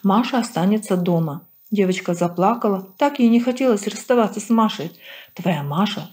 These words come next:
займёт много места», сказала бабушка, вытирая у неё слёзы. «И в машине не хватит места какому-нибудь мальчику или девочке. Пусть Маша остаётся с нами,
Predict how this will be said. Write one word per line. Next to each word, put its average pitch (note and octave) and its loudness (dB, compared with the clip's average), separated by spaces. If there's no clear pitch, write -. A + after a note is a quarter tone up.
займёт G3+ 4
много G#3+ 4
места», A3+ 4
сказала F3 2
бабушка, E3+ -2
вытирая F3 0
у G3+ 2
неё F3 2
слёзы. D#3+ -2
«И G#3 4
в G#3 6
машине A#3+ 2
не A#3 4
хватит A3+ 0
места A#3 2
какому-нибудь G3 2
мальчику G3 2
или D#3 0
девочке. E3+ -2
Пусть F#3 -2
Маша G3+ 0
остаётся A#3+ 0
с A#3+ -6
нами, A3+ 2